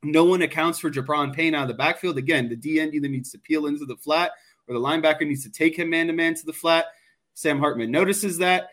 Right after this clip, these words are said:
Um, and I think the, the unsung part of this game or part of this play that goes unnoticed is this defensive end is still bull rushing Sam Hartman right now.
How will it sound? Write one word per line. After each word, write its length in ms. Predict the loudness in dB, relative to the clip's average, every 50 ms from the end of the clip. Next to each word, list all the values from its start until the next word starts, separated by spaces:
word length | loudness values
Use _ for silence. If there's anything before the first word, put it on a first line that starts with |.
| _ _ _ _ _
Um, 260 | 4 4 6 6 4 2 0
and 100 | 2 2
I 80 | 2
think 300 | 2 2 0 -2 -2 2
the, 200 | 2 0 0 0 0
the 180 | 0 0 0 4 2
unsung 680 | 4 4 4 2 0 2 2 2 2 2 -2 -4 -6 _ _ _
part 360 | -6 0 2 2 2 2 0
of 120 | -2 0 2
this 240 | 2 0 0 -2
game 480 | -4 -2 0 2 4 4 2 2 0 -2
or 100 | -4 -6
part 220 | -2 0 2 2 2
of 60 | 2
this 180 | 2 0 -2 -2
play 280 | -2 0 0 2 2
that 180 | 0 0 0 0
goes 240 | 0 0 2 2 0
unnoticed 580 | -2 -2 0 0 2 2 2 2 2 -2 -8 _ _ _ _ _ _ -6
is 140 | -4 0
this 120 | 0 2 4
defensive 480 | 6 6 6 6 4 2 2 4 6
end 140 | 6 6 4
is 100 | 4 0
still 240 | 2 6 6 6 6
bull 300 | 6 6 4 6 6 6
rushing 380 | 4 4 2 2 0 -2 -2 0
Sam 260 | 0 0 0 0 4
Hartman 400 | 4 4 4 4 2 -2 -4 -2
right 260 | 2 4 4 4 4
now. 340 | 2 2 2 2 0 -4